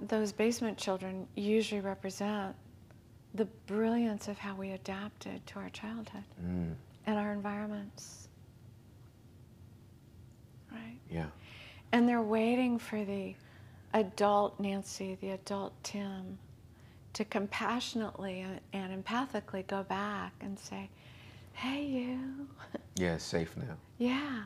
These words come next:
Speaker 2: Yeah.
Speaker 1: "Hey, guess what? I'm gonna try to stop being so mean to you.
Speaker 2: Mm-hmm.
Speaker 1: And, and I'd actually like to befriend you."
Speaker 2: Yeah.
Speaker 1: Like,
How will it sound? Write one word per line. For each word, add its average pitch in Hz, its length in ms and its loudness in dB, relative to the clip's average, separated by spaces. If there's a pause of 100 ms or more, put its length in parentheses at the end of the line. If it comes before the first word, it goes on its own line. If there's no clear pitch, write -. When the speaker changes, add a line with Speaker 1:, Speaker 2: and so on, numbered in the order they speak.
Speaker 2:
Yeah. 170 280 2
Speaker 1:
"Hey, 269 180 2
guess 254 280 -2
what? 233 220 0
I'm 208 140 -2
gonna 214 200 -2
try 208 360 -2
to 233 80 -2
stop 214 320 0
being 214 180 2
so 202 220 -4
mean 196 340 -2
to 233 60 0
you. 240 340 0
Speaker 2:
Mm-hmm. 294 380 2 (640)
Speaker 1:
And, 226 240 2 (140)
and 208 340 0 (320)
I'd 220 100 4
actually 240 320 4
like 220 180 2
to 202 80 -4
befriend - 540 -6
you." - 140 -10 (180)
Speaker 2:
Yeah. 90 220 2 (1080)
Speaker 1:
Like, 220 320 2